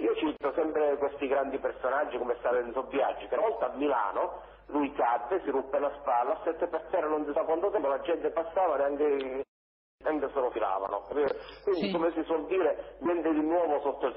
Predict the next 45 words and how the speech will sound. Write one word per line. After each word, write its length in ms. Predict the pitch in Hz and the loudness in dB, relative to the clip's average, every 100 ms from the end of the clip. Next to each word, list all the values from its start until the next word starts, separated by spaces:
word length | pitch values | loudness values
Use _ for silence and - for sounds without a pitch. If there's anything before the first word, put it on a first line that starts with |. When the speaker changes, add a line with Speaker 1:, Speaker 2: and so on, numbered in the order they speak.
| - | -2
Speaker 1:
sole. 260 | - 190 | 2 4
È 60 | 208 | 4
un 160 | 202 147 | 2 2
paese 520 | 160 156 165 156 135 | 2 4 4 2 -2
che, 240 | - 127 117 - - - - | 2 2 0 -4 -16 -14 -4
eh, 100 | - 113 | -4 -2
non 420 | 127 131 135 147 - | -4 -2 0 0 0
so, 120 | 135 | 0
io 140 | 127 | 2
quando 260 | 143 143 139 | 0 0 -2
si 100 | 139 | -2
parla 300 | - 143 139 | -2 0 0
di, 160 | 131 135 | 0 -2
di, 240 | 127 131 120 | -2 -2 -2
di 160 | 135 | -2
ripresa, 560 | 127 117 139 143 127 - | -4 -2 2 2 2 0
io 360 | 131 139 117 - | 0 0 0 0
penso 300 | 127 120 123 | -2 0 -4
purtroppo 460 | 127 - 143 131 | -4 -2 -2 0
alla 120 | 120 | 0
ripresa 400 | 120 - 127 127 | 0 0 -2 0
per 140 | 123 117 - | -2 -4 -6
i 80 | 120 | -4
fondelli, 540 | 113 117 110 123 117 107 | -2 -2 0 0 0 0
perché 360 | 104 - 131 - - - | -4 0 -2 -2 -8 -16
non, 500 | 117 107 117 117 104 117 | -14 -10 -8 -6 -6 -4
io 100 | 120 | -2
non, 340 | 151 135 131 127 | -2 -2 -4 -2
non 180 | 139 131 165 | -4 -2 0
so 260 | 202 392 123 | 0 0 -2
di 60 | |
che 120 | 120 | -4
prospettive 720 | 131 139 135 - - 131 123 | -4 -4 -4 -6 -6 -4 -4
ci 80 | - | -4
siano, 180 | 123 123 - | -4 -2 -2
già 100 | 180 | -4
si 80 | |
parla 320 | 165 185 185 131 | -2 0 0 0
che 60 | |
l'anno 260 | 131 135 135 | 0 0 -2
prossimo 400 | - 170 139 135 | 0 -2 -2 -4
ci 80 | 120 | -2
sarà 160 | 139 131 | -2 -2
il 100 | 120 | -2
dodici 340 | 143 - - | -4 -4 -10